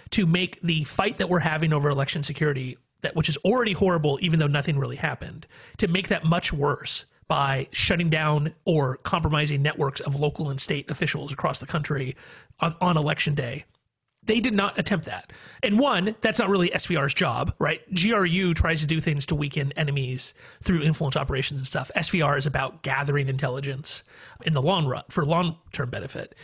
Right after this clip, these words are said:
But it's possible that deterrence did work there. And, and there's no other kind of, you know, this incredibly powerful capability was only used for espionage, which again, we have signaled multiple times as a country,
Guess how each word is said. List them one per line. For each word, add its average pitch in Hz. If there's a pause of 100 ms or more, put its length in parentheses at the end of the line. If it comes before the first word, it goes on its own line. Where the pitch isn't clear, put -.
(300)
But -
it's -
possible 254
that -
deterrence 190
did 180
work -
there. - (300)
And, 196 (220)
and 214
there's 214
no 262
other 196
kind 196
of, 208
you 202
know, 160
this 240
incredibly 208
powerful 185
capability 156
was 139
only 175
used 147
for -
espionage, 131 (220)
which 208
again, 180
we 185
have 165 (160)
signaled 180
multiple 165
times 165
as 135
a 131
country, 135